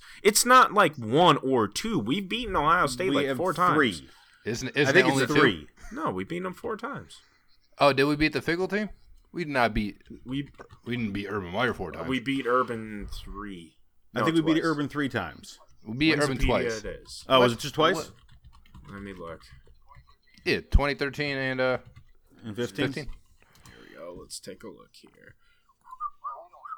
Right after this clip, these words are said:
Speaker 3: Well, we don't. We also don't play them every
Speaker 1: That,
Speaker 2: Right.
Speaker 1: that, well, right.
Speaker 2: And there was the weird shakeup before the current
Speaker 3: So, like,
Speaker 2: shakeup, where it was the Legends
Speaker 3: Leaders
Speaker 2: division
Speaker 3: and Legends, baby.
Speaker 2: and the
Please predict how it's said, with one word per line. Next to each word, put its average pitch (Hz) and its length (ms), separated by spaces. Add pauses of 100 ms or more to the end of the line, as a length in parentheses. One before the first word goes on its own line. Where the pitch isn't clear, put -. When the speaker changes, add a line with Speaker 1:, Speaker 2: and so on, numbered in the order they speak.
(220)
Speaker 3:
Well, 143 240
we 170 120
don't. 131 220
We 135 160
also 151 200
don't 117 160
play 117 200
them 90 140
every 101 120
Speaker 1:
That, 131 60
Speaker 2:
Right. 135 160
Speaker 1:
that, 104 140 (180)
well, 95 220 (180)
right. 82 180
Speaker 2:
And 131 100
there 151 100
was 156 140
the 156 80
weird 170 320
shakeup 156 600
before 147 340
the 131 140
current 160 340
Speaker 3:
So, 135 80
like, 135 300
Speaker 2:
shakeup, 117 120 (360)
where 123 160
it 123 60
was 123 140
the 120 120
Legends 131 480
Speaker 3:
Leaders 123 120
Speaker 2:
division 123 280
Speaker 3:
and 113 180
Legends, 101 320
baby. 92 240
Speaker 2:
and 110 140
the 113 100